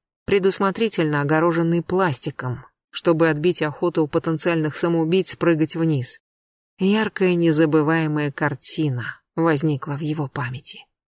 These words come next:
Ему девятнадцать. Он под утро вернулся домой в Баковку на машине из ночного клуба сразу с двумя тёлками. Они все нализались и даже не занимались сексом,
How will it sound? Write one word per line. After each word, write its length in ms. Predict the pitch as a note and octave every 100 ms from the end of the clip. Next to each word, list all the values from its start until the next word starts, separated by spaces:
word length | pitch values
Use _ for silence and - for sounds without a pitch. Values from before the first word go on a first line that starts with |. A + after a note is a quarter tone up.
| _ _ _ _ _ _ _ -
Ему 340 | E3+ G#3 A#3
девятнадцать. 960 | F3+ F3 E3+ C#3+ A#2+ - - D3 - _ _ _
Он 180 | G3+ F#3+
под 220 | E3 D3
утро 240 | F#3+ F3
вернулся 540 | E3+ D#3+ D#3+ E3+ - E3
домой 400 | D#3 D3+ E3+ E3
в 120 | C#3+
Баковку 720 | C#3 F#3 - F3+ - E3+ D3 _ _
на 120 | F#3
машине 520 | F#3+ F3+ - G#3+ F#3 D#3
из 80 |
ночного 560 | D3+ D#3 - F3+ E3 D#3+
клуба 420 | - F3+ G#3+ D#3+
сразу 440 | C#3+ E3+ E3+ D#3 D#3
с 60 |
двумя 420 | C#3+ D#3 F3 F3
тёлками. 600 | D3+ F3+ D#3+ B2 B2 A#2 - _ _ _ _
Они 320 | - G3 G3
все 200 | F#3 G3 F#3
нализались 680 | F#3 F#3+ F3+ G#3+ D#3+ -
и 40 | D#3
даже 280 | D#3+ D3+
не 160 | E3 F3
занимались 580 | E3 F#3 F#3 F#3 E3+ D#3+
сексом, 540 | - F#3+ - D3+ B2